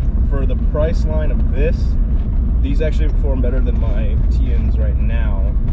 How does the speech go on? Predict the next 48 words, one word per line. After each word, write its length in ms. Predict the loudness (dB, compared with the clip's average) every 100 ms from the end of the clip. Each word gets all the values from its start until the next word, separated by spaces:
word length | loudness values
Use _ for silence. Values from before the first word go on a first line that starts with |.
| 0 0 0
Well, 160 | 0 0 0 0 0
granted, 220 | 0 -2
they 100 | -2
were, 380 | 0 0 0 0 0 0
as 120 | 0
you 80 | 0
see 100 | 0
in 40 |
the 60 | 0
video, 240 | 0 0 0 0 0 0 0
almost 260 | 0 -2 -2
twenty 200 | -2 0
years 160 | 0
old, 300 | 0 0 0
and, 100 | 0
like, 180 | 0 0 0
the 80 |
top, 300 | 0 0 0 0 0 -2
the 80 | -2
tops 320 | 0 0 0
of 80 | 0
them 120 | 0
were 140 | 0
kinda 280 | 0 0 0
shot. 300 | 0 0 0 0 0 0 0 0 0 0 0 0 0 0 0
But 240 | 0 0
this 100 | 0
doesn't 280 | 0 0 0
ride 300 | 0 0 0
too 200 | 0 0
bad 340 | 0 0 0 0 0 0 0 0
for 240 | 0 0 0
the 180 | 0 0
price 220 | 0 0
point, 300 | 0 0 0
and 420 | 0 0 0 0 0
I 80 | 0
honestly 340 | 0 0 0
wouldn't 220 | 0 0
mind 480 | -2 0 0 0 0 0 0 0 0 0
if, 160 | 0 0 0 0 0 0 0
if 180 | 0 0
I 80 | 0
had 140 | 0
to 80 | 0
get 140 | -2
another 240 | 0 0 0
set, 360 | 0 -2 0